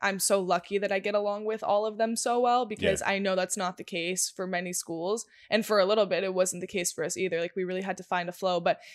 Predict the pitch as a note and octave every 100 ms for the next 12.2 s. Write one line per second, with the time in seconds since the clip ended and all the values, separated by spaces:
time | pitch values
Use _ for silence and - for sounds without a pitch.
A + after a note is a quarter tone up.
0 | - - A#3+ A3+ A3+ A3 B3+ C4 G3+ G3
1 | F3 G3+ G3 F#3 F#3 - - F#3 F3 F3+
2 | F3+ - G#3 G3 G3 F#3 F3+ F#3 - -
3 | - - G3 F#3+ - G#3 G3 F#3 F#3+ F#3
4 | F3+ F#3 F3 F3 F3+ - - _ - G#3
5 | G3 G#3+ G3+ F#3+ F3+ E3+ - F#3 G3 G#3+
6 | F#3 F#3+ F#3 F#3 F#3 - G3 G3 F3+ F#3
7 | E3+ F#3 - G#3 G#3 G#3 G3+ G3 - F#3+
8 | F#3 F#3 - G3+ F3 - _ _ _ G#3+
9 | F#3+ E3 F#3 - F#3+ F3+ F#3+ F3+ F#3 F#3+
10 | A#3+ A3+ F#3 G3 A3+ G#3+ G3+ F#3+ F3+ F#3
11 | G3 F#3+ F#3+ F#3+ F3+ F#3+ G3 E3+ F3 F#3
12 | F3+ F3